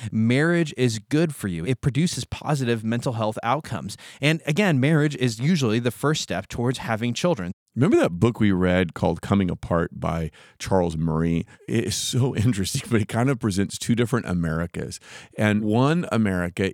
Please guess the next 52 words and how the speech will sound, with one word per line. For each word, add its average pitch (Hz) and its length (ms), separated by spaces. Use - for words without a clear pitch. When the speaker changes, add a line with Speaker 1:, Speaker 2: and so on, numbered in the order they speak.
Speaker 2:
is 110 200
still 123 180
getting 110 320
married. 85 540
In 98 240
the 110 260
other 139 480
America, 87 720
the 95 160
marriage 98 360
rates 101 180
are - 120
declining. 85 640
And 107 140
it 107 200
kind 156 160
of 131 80
fits - 280
exactly 92 420
with 95 200
that 87 180
study 104 320
you 82 100
just 87 160
talked 82 180
about 82 200
with - 0
those 82 180
nurses. 104 480
And 101 140
you 113 80
might 135 160
not 120 220
guess 110 260
it, - 180
but 101 240
the 90 640
part 131 220
of 160 80
America 104 360
that's 87 200
still 95 180
getting 92 240
married 82 460
are 87 120
the 87 240
part 104 220
that 85 120
are 82 120
educated 107 600
and 87 300
wealthier. 80 540